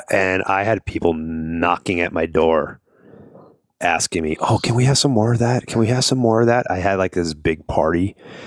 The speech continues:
and a bunch of people over, and I made, like, all these brats, and everybody was, like, eating them. Nobody knew they were freaking eating bear. And then I told everybody, like, "What?" Yeah, and then, like, I had people call me up asking me for 'em, and <laughs> I was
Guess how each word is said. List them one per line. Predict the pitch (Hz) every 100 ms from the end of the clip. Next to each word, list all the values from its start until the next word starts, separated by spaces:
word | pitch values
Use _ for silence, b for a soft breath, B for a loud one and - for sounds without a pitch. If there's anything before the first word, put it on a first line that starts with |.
| B B B B -
and | 85 78 78
a | 76
bunch | 76 82
of | 90
people | 98 87 78 76
over, | 82 82
and | 80
I | 76
made, | 80 80
like, | 80 -
all | 82 80
these | 78 76
brats, | 73 76 85 -
and |
everybody | 82 87 78
was, | 80
like, | -
eating | - - 82
them. | 87
Nobody | 123 95
knew | 80 82
they |
were | 80
freaking | 76 - 85
eating | 80 82 -
bear. | 87 82 - B B B B B
And | 95
then | 80
I |
told | 80 - 98
everybody, | 87 85 -
like, | -
"What?" | - 202 262 277 -
Yeah, | - 117 90
and | 95
then, | 87 85
like, | 82 - -
I | -
had | 95 90
people | - 101 -
call | 85 82
me | 82
up | 78 80
asking | 78 80 -
me | 76
for | 78 - -
'em, | 87
and | 95
<laughs> |
I | 95 87
was | 107